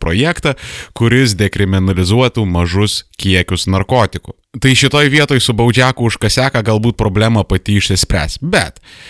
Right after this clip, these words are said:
vėlgi, jeigu jūs turite interesą, jeigu jūs norite matyti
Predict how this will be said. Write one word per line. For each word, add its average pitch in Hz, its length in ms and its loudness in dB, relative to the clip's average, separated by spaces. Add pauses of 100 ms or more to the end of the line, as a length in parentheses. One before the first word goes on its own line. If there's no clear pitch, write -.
(120)
vėlgi, 101 480 0
jeigu 160 320 2
jūs 160 160 0
turite 135 400 0
interesą, 107 560 0
jeigu 143 240 2
jūs 110 160 -2
norite 104 400 0
matyti 95 400 0